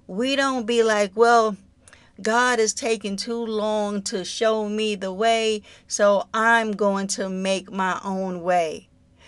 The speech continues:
When you do that, all you're going to do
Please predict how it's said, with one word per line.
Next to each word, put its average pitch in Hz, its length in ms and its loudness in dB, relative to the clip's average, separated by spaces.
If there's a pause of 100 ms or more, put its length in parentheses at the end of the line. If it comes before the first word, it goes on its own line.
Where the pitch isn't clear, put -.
(160)
When 233 180 2
you 254 160 0
do 254 300 -4
that, 240 340 0
all 233 240 4
you're 233 160 -2
going 233 320 -2
to 247 160 -6
do 214 340 -2